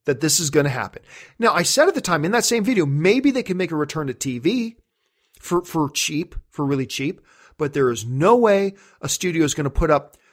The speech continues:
forty million dollars production budget plus another twenty-five million dollars marketing, put up sixty, seventy million dollars in total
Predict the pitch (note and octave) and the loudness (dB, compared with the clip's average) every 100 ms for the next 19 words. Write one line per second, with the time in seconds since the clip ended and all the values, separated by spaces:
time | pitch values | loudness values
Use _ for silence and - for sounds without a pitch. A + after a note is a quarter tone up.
0 | _ _ - F3 G3+ A3 G3+ G3 F#3 F3+ | _ _ -2 2 2 2 0 0 2 4
1 | F3 - D#3+ D3+ - C#3+ C3 C3 C#3 C3+ | 2 -2 0 0 0 -2 0 0 -2 -4
2 | - - D3 C#3 B2 A#2+ - E3+ G3+ F#3+ | -18 -10 -8 -6 -6 -8 -6 -4 -4 -2
3 | F#3 F3 E3+ E3+ D#3+ D3+ D3 C#3+ C#3 C#3+ | -2 -2 -2 -2 -2 0 0 2 0 -2
4 | - _ D3 D3 D3 C#3+ C#3 C#3 _ - | -8 _ 0 0 0 -4 -4 -8 _ -6
5 | D3+ - - G3 G3 A3 F3+ - F3 F3+ | -6 -4 -2 -2 -2 -4 -2 2 2 2
6 | F3+ D#3+ D#3+ D3 C#3+ C#3 C3+ C3 C#3+ C3+ | 0 0 0 0 2 2 0 -4 0 2